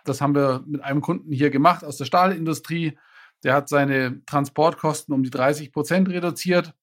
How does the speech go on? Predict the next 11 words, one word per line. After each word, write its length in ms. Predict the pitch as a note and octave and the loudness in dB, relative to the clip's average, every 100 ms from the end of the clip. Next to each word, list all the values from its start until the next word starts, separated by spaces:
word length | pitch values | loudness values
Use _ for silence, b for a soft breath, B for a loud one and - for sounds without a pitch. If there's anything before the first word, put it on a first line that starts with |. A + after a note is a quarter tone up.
| _ | _
Aber 200 | E3 F#3 | 0 2
interessanterweise 800 | G3 F3+ E3+ G3+ A3 F3+ F#3 F#3 | 2 0 2 4 4 6 4 4
im 60 | F3+ | 0
ersten 380 | E3 F#3 G#3+ | 0 0 0
Schritt 320 | F#3+ F3+ F3+ D#3 | -4 -4 -4 0
nur 380 | D#3 G3 A#3 | 2 4 2
geguckt, 480 | A#3 G3 G3+ G#3+ - | 0 -2 0 0 -2
was 220 | E3+ E3 - | 0 0 2
spare 320 | F#3 G3+ F3 | 2 4 2
ich 120 | C3 | 0
mir, 400 | C3 C#3 G3+ G#3 | 2 2 2 -2